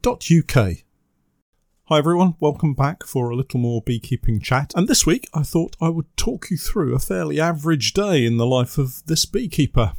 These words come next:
Now, not all weeks are the same, obviously. We're at a point in the season where there are far more jobs than hours in the day, and I really don't get to complete them. And of course, most tasks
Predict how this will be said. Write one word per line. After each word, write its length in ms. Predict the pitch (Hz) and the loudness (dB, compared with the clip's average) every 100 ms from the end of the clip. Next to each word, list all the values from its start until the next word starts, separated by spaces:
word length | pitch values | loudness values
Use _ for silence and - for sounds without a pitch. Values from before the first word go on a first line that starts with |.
| - - | -10 -4
Now, 340 | 160 156 160 - | -2 0 -2 0
not 320 | 170 160 - | -2 0 0
all 140 | 151 | 0
weeks 360 | 135 156 185 - | 0 0 0 0
are 120 | 156 | 0
the 60 | 139 | 2
same, 340 | - 151 156 | 0 2 0
obviously. 560 | 156 156 143 - 165 - | -2 0 0 2 0 0
We're 140 | 151 143 | -4 -4
at 120 | - | -4
a 60 | - | -2
point 340 | 160 147 - | 2 2 2
in 120 | 147 | 0
the 60 | 139 | 2
season 520 | - 151 139 151 135 | 2 2 0 -2 0
where 240 | 139 135 | 2 2
there 260 | 131 139 135 | 0 -2 -2
are 140 | 131 | -4
far 440 | - - 196 180 160 | -4 -6 -4 0 2
more 280 | 143 135 113 | 2 2 -2
jobs 500 | - 147 165 - - | -2 -2 0 -4 -2
than 220 | 123 - 143 | -2 -2 0
hours 340 | 127 127 120 | 0 2 0
in 140 | 123 | 0
the 80 | 110 | 0
day, 400 | - 123 143 147 | 0 2 2 0
and 500 | 147 135 131 127 - - _ | 0 0 0 -2 -6 -18 _
I 100 | 151 | -2
really 360 | 156 170 147 120 | 2 2 2 2
don't 280 | 131 139 | 0 0
get 200 | 147 - | -2 -4
to 100 | - | -6
complete 520 | - 147 139 175 151 - | 0 2 4 4 2 0
them. 220 | 117 - | -2 0
And 80 | 147 | 0
of 60 | 151 | 2
course, 300 | 180 - - | 2 0 0
most 520 | 143 170 185 - - | 2 4 4 2 2
tasks 600 | - 95 131 - - - | 0 -2 -2 -2 -4 -8